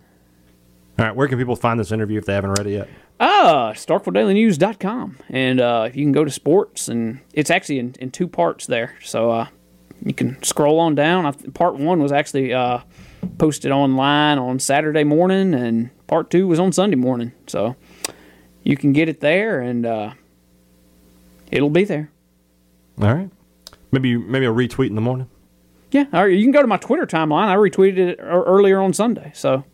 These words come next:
Speaker 1: There you go.
Speaker 2: or, or posted both links, so
Speaker 1: All right.
Speaker 2: it's there.
Speaker 1: All right. Tomorrow's show,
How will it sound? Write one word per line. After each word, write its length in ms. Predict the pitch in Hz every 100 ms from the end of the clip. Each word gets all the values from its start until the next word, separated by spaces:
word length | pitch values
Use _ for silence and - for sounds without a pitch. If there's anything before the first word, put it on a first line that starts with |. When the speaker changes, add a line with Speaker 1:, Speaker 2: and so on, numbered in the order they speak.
| -
Speaker 1:
There 140 | 95
you 100 | 98
go. 60 | 127
Speaker 2:
or, 80 | 151
or 80 | 160
posted 340 | 185 175 151 -
both 340 | - 147 165 160
links, 320 | 175 160 -
so 260 | - 135 139 _ _ - -
Speaker 1:
All 60 |
right. 100 | 107
Speaker 2:
it's 120 | 170 -
there. 240 | 208 - _ _ -
Speaker 1:
All 60 | 139
right. 140 | - _
Tomorrow's 340 | - 165 180 160
show, 340 | 170 151 101